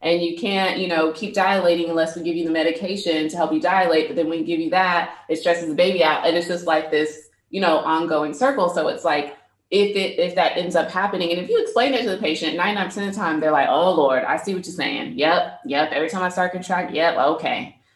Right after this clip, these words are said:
All right, well, let's go ahead and get ready for the C-section." Like, I'm okay with that, because at the end of the day, they want is what's best for their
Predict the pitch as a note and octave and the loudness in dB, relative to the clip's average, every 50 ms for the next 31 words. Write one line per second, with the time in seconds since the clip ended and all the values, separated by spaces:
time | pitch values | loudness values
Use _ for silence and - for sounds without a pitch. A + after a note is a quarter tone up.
0 | _ _ _ - F#3+ B3+ D#4 F4 D#4+ E4 E4 C#4 C4 C#4 C#4 B3+ A#3 A#3+ C4 B3+ | _ _ _ -4 -2 0 0 2 2 2 2 2 4 2 4 4 4 2 2 0
1 | - - - A#3+ C4+ C#4 C#4 C#4 C#4 C#4 C#4+ - C#4 C4 A#3+ A#3 A#3+ B3 B3 B3+ | -2 -6 -2 0 0 2 2 2 2 2 2 2 0 2 2 2 0 0 0 -2
2 | C4 B3+ B3+ C4+ D4 D4 - E3+ - - F3 E3+ E3+ E3 D#3+ D#3 - - E3+ F3+ | -2 -2 -2 -4 -6 -4 -4 -4 -4 -4 -6 -4 -2 -2 -2 -2 -2 -2 -2 -2
3 | F#3 F#3 F3+ F3 F3 A3+ A#3 A#3 G3+ F#3 E3 D#3 - - F#3 G3 F#3 F#3 E3 F3 | 0 0 -2 -2 -2 -2 -4 -4 -2 -2 0 0 0 0 -2 -4 -4 -4 -4 -4
4 | - F3+ F#3 F3+ E3 - D#3+ D#3+ D#3 D#3+ D#3+ D#3+ F3+ - - - - - - _ | -4 -2 -2 -2 0 0 0 2 2 0 0 0 0 -2 -4 -6 -12 -18 -10 _
5 | E3+ E3+ E3+ E3+ D3+ D3 D#3 C#3 - - - B2+ B2 - - - - - C#3+ C3+ | -6 -6 -6 -6 -2 0 0 0 0 -2 0 0 0 0 -4 -12 -12 -10 -8 -6
6 | - B2+ B2 B2+ C3 C3 - - | -4 -4 -4 -4 -4 -6 -8 -12